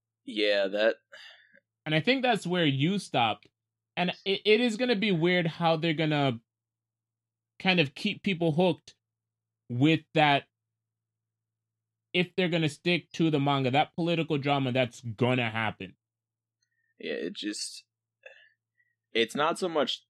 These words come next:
Speaker 1: the topic of that that's the issue. It's just that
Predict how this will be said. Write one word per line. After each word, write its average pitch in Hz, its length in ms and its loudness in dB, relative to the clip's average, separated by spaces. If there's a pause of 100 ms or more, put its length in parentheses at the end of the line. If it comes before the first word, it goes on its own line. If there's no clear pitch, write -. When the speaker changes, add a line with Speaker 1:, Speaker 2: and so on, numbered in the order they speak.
(720)
Speaker 1:
the - 140 -8
topic 101 500 -4
of 107 120 -4
that 113 180 2
that's 113 180 -4
the 107 160 -2
issue. 123 500 -6 (100)
It's 95 200 -6
just - 300 -8
that 73 280 -4